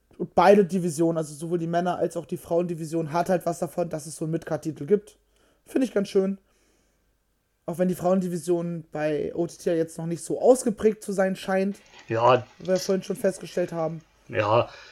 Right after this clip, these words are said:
Speaker 2: aber dann macht es ja eigentlich sogar theoretisch sogar noch mehr Sinn, wenn es halt einen Titel gibt, um den die Frauen halt auch antreten dürfen.
Speaker 1: Eben. Martina war ja auch, glaub ich, die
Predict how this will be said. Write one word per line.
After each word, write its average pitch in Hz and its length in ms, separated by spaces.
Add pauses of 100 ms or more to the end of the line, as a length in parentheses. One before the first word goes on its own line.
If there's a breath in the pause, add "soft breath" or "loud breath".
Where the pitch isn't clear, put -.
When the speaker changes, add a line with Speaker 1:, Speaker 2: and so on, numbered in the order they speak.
Speaker 2:
aber 135 140
dann 156 160
macht 170 180
es 143 140
ja 135 200
eigentlich 151 600
sogar 131 200
theoretisch 131 440
sogar 120 180
noch 117 160
mehr 127 240
Sinn, 120 180
wenn 113 200
es 110 180
halt 120 140
einen 113 80
Titel 117 200
gibt, 117 200
um 117 100
den 117 160
die 110 80
Frauen 120 220
halt 110 160
auch - 160
antreten 113 420
dürfen. 113 460 (1000)
Speaker 1:
Eben. 151 280 (480)
Martina 202 440
war 185 100
ja 180 80
auch, 180 60
glaub 180 180
ich, 170 60
die - 140